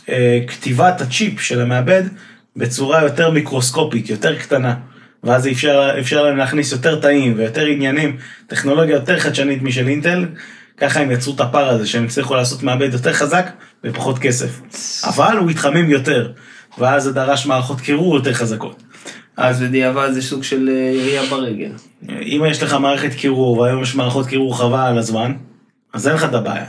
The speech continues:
Speaker 1: אתה מבין? אתה רק צריך
Speaker 2: אה,
Speaker 1: לעשות את
Speaker 2: ברור.
Speaker 1: ההתאמה הנכונה.
Speaker 2: השאלה אם בסופו של דבר לא יוצא מצב שאתה, את הסכום כסף הזה שאתה חוסך בלרכוש, אה, מעבד של A M D, לעומת של אינטל, אתה תוציא אותו בסוף על, אה, זה, על מערכת קירור יותר יקרה.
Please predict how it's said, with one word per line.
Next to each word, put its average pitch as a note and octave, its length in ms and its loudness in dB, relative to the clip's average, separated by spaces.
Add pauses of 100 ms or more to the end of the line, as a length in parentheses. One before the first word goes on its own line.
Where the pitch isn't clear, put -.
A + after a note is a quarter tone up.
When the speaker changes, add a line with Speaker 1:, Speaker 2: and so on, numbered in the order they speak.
Speaker 1:
אתה - 100 -12
מבין? C3 160 -2
אתה C3 100 -2
רק C3 100 -2
צריך - 160 -4
Speaker 2:
אה, B2+ 40 0
Speaker 1:
לעשות C#3 240 0
את C3 60 0
Speaker 2:
ברור. C3+ 100 2
Speaker 1:
ההתאמה C3+ 260 2
הנכונה. B2 340 -2 (480)
Speaker 2:
השאלה B2+ 200 -2
אם C3+ 60 -2
בסופו C3 220 -4
של C3+ 100 -6
דבר C3 380 -2
לא B2+ 100 -2
יוצא B2+ 220 -4
מצב B2 360 -4
שאתה, A2+ 640 -4
את G#2+ 140 -8 (500)
הסכום - 320 -2
כסף D3+ 240 -2
הזה C3+ 180 0
שאתה B2+ 280 -4
חוסך B2 760 -4 (580)
בלרכוש, A#2 880 -4
אה, A#2 60 -4 (320)
מעבד G#2 360 -4
של A#2 140 -6
A B2 200 -2
M - 20 -6
D, B2+ 40 0
לעומת A2+ 300 -2
של A2+ 120 -6
אינטל, C3+ 180 -2
אתה A2 140 -6
תוציא G#2+ 280 -6
אותו A2 120 -4
בסוף A2 300 -4
על, A2 140 -4
אה, G#2+ 340 -2
זה, G#2+ 200 -2 (440)
על A2 80 -6
מערכת A#2+ 260 -2
קירור A#2+ 360 -4
יותר G#2 220 -4
יקרה. G2+ 300 -6